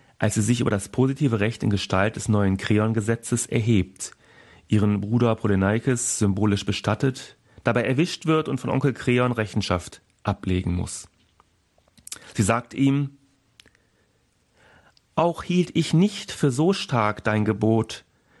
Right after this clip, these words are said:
das Menschenwerk vermöcht zu überholen,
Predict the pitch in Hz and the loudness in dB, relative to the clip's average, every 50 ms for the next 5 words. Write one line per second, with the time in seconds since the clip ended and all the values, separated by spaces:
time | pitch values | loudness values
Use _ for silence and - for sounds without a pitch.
0 | - - 120 - - 127 135 160 196 196 - - - 214 107 98 98 98 - - | -4 -4 -2 0 2 2 2 2 0 -2 -2 0 0 2 2 2 0 0 -4 -8
1 | - - 107 104 107 110 - - - - - - 117 90 107 107 104 98 - 113 | -6 -4 -2 0 0 -2 -2 -6 -12 -10 -4 -2 -2 0 0 0 -2 0 2 4
2 | 113 117 117 117 117 117 117 | 4 4 4 4 4 2 0